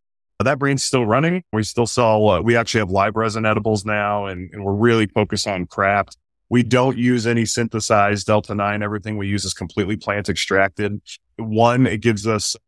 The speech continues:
a better legal foothold because a lot of states have banned conversions. So that's not us. And they go, "Well, you can't sell Delta nine. We don't have conversions." I'm like, "Well, we're not converted." And they go,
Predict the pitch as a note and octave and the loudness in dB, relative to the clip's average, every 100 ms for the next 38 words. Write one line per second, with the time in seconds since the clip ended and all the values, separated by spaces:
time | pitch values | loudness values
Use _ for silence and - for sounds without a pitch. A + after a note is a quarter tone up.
0 | _ _ _ F2 A2 G#2+ F#2 G2+ B2 A#2 | _ _ _ -6 0 0 0 -2 -4 0
1 | C#3 C3+ D3+ D3+ A2+ A#2 G#2+ A2+ A#2+ - | 0 2 0 0 -2 0 2 2 2 0
2 | A#2+ A#2+ G#2+ G#2 C#3+ A2+ F#2 - - F#2 | -2 -2 0 0 2 0 -4 -8 -6 -4
3 | F2 D#2+ D2+ - _ _ _ - A2 G2+ | -4 -6 -10 -16 _ _ _ -2 0 2
4 | A2 - A#2 D3+ - - G#2 G#2+ A2 A2+ | 0 2 2 2 0 -4 -4 -4 2 4
5 | B2+ D3 C#3+ D#3 - D3 B2+ A#2 A2 G#2+ | 4 2 -2 -4 0 0 2 -2 -2 -4
6 | G2+ G#2+ A#2 A#2 G#2+ G#2+ A2 B2+ G#2 G2+ | -4 -4 -2 -2 -2 -2 2 2 2 0
7 | G#2 A#2+ B2+ C3 A#2 A#2 G#2+ C#3+ G2+ F2+ | 0 2 4 4 0 -2 2 2 2 -2
8 | A2 G2+ F2+ | -2 0 -2